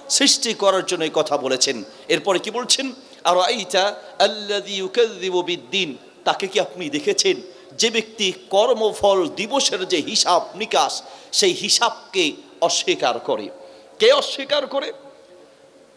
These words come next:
পরকালে যে একটা হিসাব হবে, আল্লাহর সামনে দাঁড়াতে হবে, এই কথাকে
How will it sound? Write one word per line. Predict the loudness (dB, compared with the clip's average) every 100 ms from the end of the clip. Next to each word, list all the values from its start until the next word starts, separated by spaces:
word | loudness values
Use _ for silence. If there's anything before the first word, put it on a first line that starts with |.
| -20 -20 -20 _ -20 -20 -2
পরকালে | 4 6 6 4 2
যে | 0
একটা | -2 -2
হিসাব | -2 0 2 2 0
হবে, | 0 0 -2 -12 -20 -20 -4
আল্লাহর | -4 -2 -2
সামনে | 0 -2 -2 -6
দাঁড়াতে | -2 0 0 -2 -2
হবে, | 0 0 -4 -6 -20 -20 -20 -18 0
এই | 2 2 0
কথাকে | 0 2 -2 0 -2